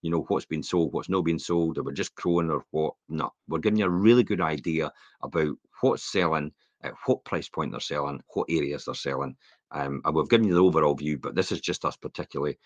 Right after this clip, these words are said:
um, right now, and I'll give you a really good indication. So in this one, this was, um, Bonnygate and Cooper. It actually sold in seven days,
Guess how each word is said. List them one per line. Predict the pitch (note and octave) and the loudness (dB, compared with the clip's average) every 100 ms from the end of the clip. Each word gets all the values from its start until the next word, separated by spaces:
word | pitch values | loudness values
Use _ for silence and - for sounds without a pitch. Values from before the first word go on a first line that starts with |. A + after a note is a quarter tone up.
| _ _ | _ _
um, | D2 C#2+ | -8 -6
right | C2 D2+ | -2 -4
now, | C2 D2+ D2 - | -2 -2 -2 -4
and | D2+ C#2+ C#2 | -6 -6 -4
I'll | F#2 | -4
give | E2+ D2+ | -2 0
you | |
a | D2 | 0
really | E2 D#2 | 2 0
good | C#2+ | 0
indication. | C#2+ C#2 C#2 - - - | -4 -4 -6 -6 -6 -8
So | - G2 E2+ | 0 4 4
in | - D#2 E2 - - - _ | 2 -2 -2 -4 -10 -20 _
this | - E2+ - - | -6 4 4 6
one, | F#2+ B1+ - _ _ _ _ _ _ _ _ _ _ _ _ _ _ _ _ _ _ - | 2 0 0 _ _ _ _ _ _ _ _ _ _ _ _ _ _ _ _ _ _ -2
this | F#2+ C#3 - - - | 6 6 6 -6 -8
was, | - F#2 B2+ F#2+ B1+ A#1 - - - - - | 2 10 12 12 8 0 -8 -12 -14 -12 0
um, | E2+ D#2+ D#2+ D#2 | 4 4 4 2
Bonnygate | D2+ G#2+ F#2 F#2 | 6 6 6 2
and | |
Cooper. | - C3 C3 - _ | 0 0 0 -4 _
It | - F#2 | -4 4
actually | A#2+ B2+ A#2+ | 6 4 0
sold | - C3+ F#2+ | 4 4 4
in | |
seven | F2+ C3 A2+ | 2 0 2
days, | F#2 D3+ F2+ - | 2 2 0 -4